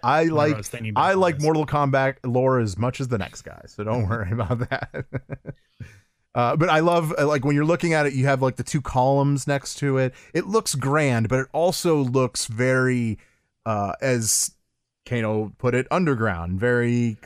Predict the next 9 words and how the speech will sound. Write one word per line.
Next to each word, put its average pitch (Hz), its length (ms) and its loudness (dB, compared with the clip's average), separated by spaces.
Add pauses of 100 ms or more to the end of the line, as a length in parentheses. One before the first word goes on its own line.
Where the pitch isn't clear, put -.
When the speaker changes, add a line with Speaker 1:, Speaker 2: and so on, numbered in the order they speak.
Speaker 1:
rustic, 139 480 -2
very, 113 720 -2 (360)
uh, 95 440 -6 (260)
dirty, 165 600 0
but 165 160 0
at 156 120 -2
the 165 60 -6
same 170 260 0
time, 160 500 0